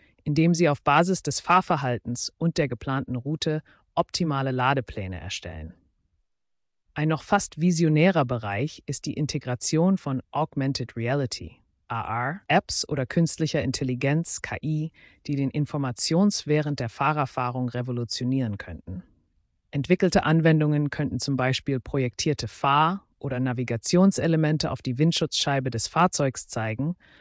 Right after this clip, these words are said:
oder Fahrerassistenzsysteme durch K-I-gestützte Funktionen erweitern,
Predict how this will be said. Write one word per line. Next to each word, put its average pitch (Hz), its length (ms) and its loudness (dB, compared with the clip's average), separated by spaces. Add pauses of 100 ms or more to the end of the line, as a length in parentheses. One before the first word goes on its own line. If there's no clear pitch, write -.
(240)
oder 139 220 0
Fahrerassistenzsysteme 165 1600 2
durch 139 240 -4
K-I-gestützte 180 920 0
Funktionen 156 680 0
erweitern, 123 680 0